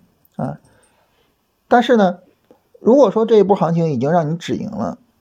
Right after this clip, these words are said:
就意味着呢，这一波行情你可能赚了百分之十、百分之十五，甚至更多。那难道还不够吗？对吧？你想大盘想涨个百分之十、百分之十五多难啊，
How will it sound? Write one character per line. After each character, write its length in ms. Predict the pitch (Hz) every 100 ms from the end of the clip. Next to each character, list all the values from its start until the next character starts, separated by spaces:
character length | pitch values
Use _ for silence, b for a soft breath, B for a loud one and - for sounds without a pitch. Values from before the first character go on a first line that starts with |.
| _ _
就 100 | -
意 160 | - 226
味 140 | 196
着 140 | 165
呢， 120 | 139 135
这 80 |
一 80 | 175
波 100 | 175
行 160 | 170 151
情 180 | 156 143
你 60 |
可 120 | 143
能 120 | 127 127
赚 220 | 165 143
了 80 | 123
百 140 | 113
分 100 | 120
之 80 | 151
十、 360 | - 135 151
百 140 | 175 123
分 80 | 139
之 60 |
十 240 | 156 - 165
五， 260 | 170 107
甚 200 | 107 170
至 300 | 156 151 - -
更 240 | 233 139
多。 320 | 110 - - _ _ _ _ _ _ _ _ _ _ _ _ _ _ _ -
那 100 | 165
难 160 | 147
道 100 | 160
还 100 | 156
不 140 | 156 165
够 160 | 185
吗？ 220 | 170 143 _ _ _ _ _ _ _ _ -
对 120 | 131
吧？ 180 | 123 -
你 100 | 175
想 180 | 196 170
大 140 | 226 185
盘 220 | 156 170
想 160 | 165
涨 180 | 165 120
个 80 | 131
百 140 | 127
分 100 | 117
之 60 | 131
十、 140 | -
百 140 | 120 117
分 60 |
之 60 | 123
十 180 | 123 131
五 140 | 120
多 160 | 113 117
难 120 | 113
啊， 200 | -